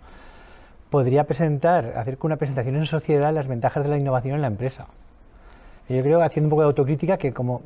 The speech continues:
estamos acostumbrados a trabajar para nosotros, a veces nos dejamos otras posibilidades como posi-, como, como presentes. De hecho, la idea me la ha dado Luis comentando, yo le he dicho esto, ¿para qué sirve? Cuando, cuando me ha, y él me ha dicho, "Esto es como presentar a la sociedad,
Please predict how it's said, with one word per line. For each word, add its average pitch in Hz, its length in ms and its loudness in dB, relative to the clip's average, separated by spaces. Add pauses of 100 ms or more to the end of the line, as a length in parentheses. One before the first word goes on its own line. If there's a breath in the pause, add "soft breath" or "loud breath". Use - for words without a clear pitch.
(120)
estamos 139 300 -4
acostumbrados 160 420 0
a - 20 0
trabajar 123 300 0
para 143 120 0
nosotros, 170 440 -4 (260)
a 123 100 -6
veces 139 160 -2
nos 170 140 0
dejamos 135 540 -4 (100)
otras 135 220 -2
posibilidades 127 680 -2 (440 loud breath)
como 139 200 2
posi-, 139 320 0
como, 156 260 0
como 165 420 0 (400)
presentes. 143 640 -2 (640 loud breath)
De 156 60 4
hecho, 190 140 0
la 190 80 4
idea 180 140 4
me 196 60 -2
la 175 80 4
ha 151 40 6
dado 143 140 6
Luis 135 140 2
comentando, 131 460 2
yo 139 140 4
le 165 60 4
he - 20 4
dicho 147 180 -2
esto, 180 260 -6 (120)
¿para 117 200 -4
qué 120 120 -10
sirve? 90 460 -14 (580 loud breath)
Cuando, 131 240 -2
cuando 135 220 -2
me 131 100 0
ha, 120 200 4
y 110 120 -2
él 143 80 2
me 147 80 0
ha 139 40 0
dicho, 117 280 -4
"Esto 147 180 -2
es 220 120 -4
como 147 340 2
presentar 131 380 0
a 180 40 4
la 185 80 2
sociedad, 160 500 0